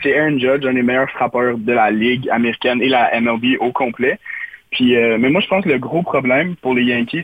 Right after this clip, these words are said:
c'est les blessures. Si on regarde, il y a Giancarlo Stanton qui est blessé. Carlos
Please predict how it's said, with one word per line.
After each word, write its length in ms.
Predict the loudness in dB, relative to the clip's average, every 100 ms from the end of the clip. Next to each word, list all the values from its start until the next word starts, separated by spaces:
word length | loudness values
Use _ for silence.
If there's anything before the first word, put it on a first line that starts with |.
| -4
c'est 80 | -2
les 100 | 0
blessures. 500 | 0 -2 -2 -4 -2
Si 80 | 0
on 80 | 0
regarde, 380 | 2 2 0 0
il 60 |
y 60 | -2
a 60 | 0
Giancarlo 500 | -2 -2 0 0 -2
Stanton 460 | -4 -6 -4 -6 -4
qui 100 | -6
est 20 |
blessé. 480 | -2 -2 -2 -4 -4 _ _ _ _
Carlos 300 | -2 2 0